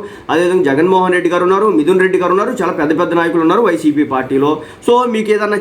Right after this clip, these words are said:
చెప్పాలనుకుంటే వాళ్ళతో చెప్పుకోండి. మా పార్టీకి కానీ, మా పార్టీ అధ్యక్షుడికి కానీ ఎలాంటి సలహాలు మీ-, మీరు ఇవ్వాల్సిన పని లేదు. మా దగ్గర సలహాలు ఇచ్చేటటువంటి పెద్ద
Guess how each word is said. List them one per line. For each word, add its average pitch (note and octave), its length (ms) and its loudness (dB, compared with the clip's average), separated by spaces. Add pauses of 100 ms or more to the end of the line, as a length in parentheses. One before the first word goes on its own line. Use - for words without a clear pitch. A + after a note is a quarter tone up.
చెప్పాలనుకుంటే G#3 680 0
వాళ్ళతో F3 320 2
చెప్పుకోండి. F#3 420 0 (400)
మా E3+ 80 4 (140)
పార్టీకి G#3 400 -4
కానీ, F#3+ 240 2
మా F#3+ 40 0 (100)
పార్టీ F3 280 0
అధ్యక్షుడికి F3+ 400 0
కానీ E3+ 200 2
ఎలాంటి G3+ 320 -2
సలహాలు F#3 340 0
మీ-, C#3 300 0
మీరు F#3+ 180 6
ఇవ్వాల్సిన G3 320 0 (100)
పని C#3+ 200 2
లేదు. G3 180 2 (340)
మా F#3 160 0
దగ్గర A3 260 0
సలహాలు A3 320 0
ఇచ్చేటటువంటి G#3 460 0
పెద్ద F3+ 120 0